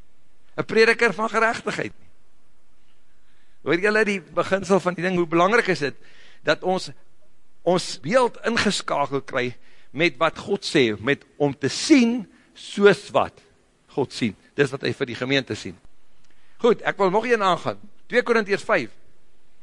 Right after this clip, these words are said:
As ons na die visie kyk en ons sê die aarde moet vol word van die heerlikheid van die Here,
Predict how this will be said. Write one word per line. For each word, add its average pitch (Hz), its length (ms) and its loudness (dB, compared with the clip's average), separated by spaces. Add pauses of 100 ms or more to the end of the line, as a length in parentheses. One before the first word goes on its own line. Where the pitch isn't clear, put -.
(1000)
As 202 160 6
ons 202 160 -2
na 208 80 6
die 185 160 2
visie 240 400 2
kyk 160 240 2
en 151 140 -4
ons - 100 -2
sê 190 80 6
die 175 140 0
aarde 233 340 6
moet 190 160 0
vol 202 220 6
word 196 100 2
van 165 160 -4
die 151 80 0
heerlikheid 160 320 0
van 127 160 -8
die 120 80 -2
Here, 123 220 2